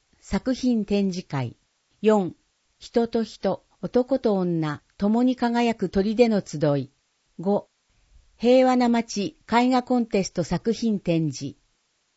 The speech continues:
六、児童虐待、女性に対する暴力は相談を。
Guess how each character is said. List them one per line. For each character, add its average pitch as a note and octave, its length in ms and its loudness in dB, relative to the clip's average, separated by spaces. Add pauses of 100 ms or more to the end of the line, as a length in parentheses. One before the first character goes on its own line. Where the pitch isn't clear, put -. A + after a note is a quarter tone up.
(160)
六、 F#3 420 -4 (600)
児 F#3+ 200 -4
童 B3 200 8
虐 A3+ 320 -2
待、 F3+ 300 -2 (120)
女 G3+ 180 2
性 C4 240 4
に C4 120 2
対 B3+ 220 2
す A#3+ 160 -2
る G#3 120 0
暴 G#3+ 200 2
力 F#3 280 0
は D#3 120 0
相 F3+ 300 0
談 E3 280 0
を。 D3 220 -2